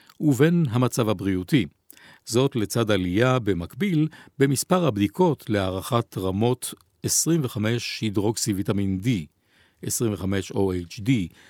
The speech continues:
שבוצעו, והשימוש בתוספי ויטמין D. בשנת אלפיים ואחת עשרה, ה-National Academy of Medicine קבע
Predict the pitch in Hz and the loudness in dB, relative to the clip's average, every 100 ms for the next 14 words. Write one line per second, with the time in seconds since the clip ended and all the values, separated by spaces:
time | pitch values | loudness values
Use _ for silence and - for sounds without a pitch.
0 | _ - 110 92 98 - 113 117 185 - | _ -4 -2 0 -4 0 4 4 2 -2
1 | - _ - 101 92 - 127 233 220 - | -20 _ -6 -4 -4 -2 2 2 0 0
2 | 143 156 139 143 151 143 127 131 104 98 | -2 0 2 2 4 4 4 2 2 2
3 | 87 85 - _ _ _ _ _ _ - | 0 -6 -12 _ _ _ _ _ _ -20
4 | - _ - 107 196 - 139 - 135 135 | -20 _ -6 -2 -2 0 0 4 4 4
5 | 104 95 107 104 - - 127 87 85 - | 2 0 -4 -4 -2 2 4 2 -2 -10
6 | - 107 95 110 160 180 156 147 - - | -10 -2 0 2 2 2 2 2 -2 0
7 | 123 117 120 107 92 127 131 101 - 98 | 0 4 4 4 0 0 0 0 -2 0
8 | 90 - 101 92 101 | -2 0 0 2 0